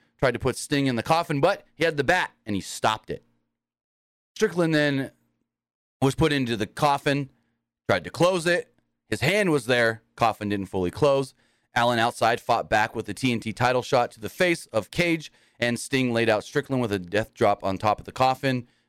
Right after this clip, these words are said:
That's what I said earlier. Uh, Strickland then half struck, was half in the coffin, half not.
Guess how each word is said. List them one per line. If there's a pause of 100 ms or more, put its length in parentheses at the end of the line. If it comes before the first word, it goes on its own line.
(140)
That's
what
I
said (240)
earlier.
Uh,
Strickland
then (240)
half
struck, (120)
was
half
in
the
coffin,
half
not.